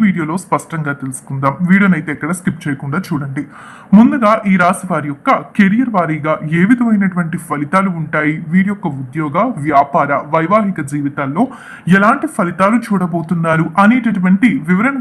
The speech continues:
విషయానికి వచ్చినట్లయితే ముందుగా కెరీర్ వారీగా చూస్తే తులారాశి వారికి వారి యొక్క కెరీర్ పరంగా కలిసొచ్చేటటువంటి కాలం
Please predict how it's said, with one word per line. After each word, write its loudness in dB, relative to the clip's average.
విషయానికి -4
వచ్చినట్లయితే -6
ముందుగా 0
కెరీర్ 4
వారీగా 0
చూస్తే -2
తులారాశి 0
వారికి -4
వారి 4
యొక్క -6
కెరీర్ -2
పరంగా -2
కలిసొచ్చేటటువంటి -2
కాలం 0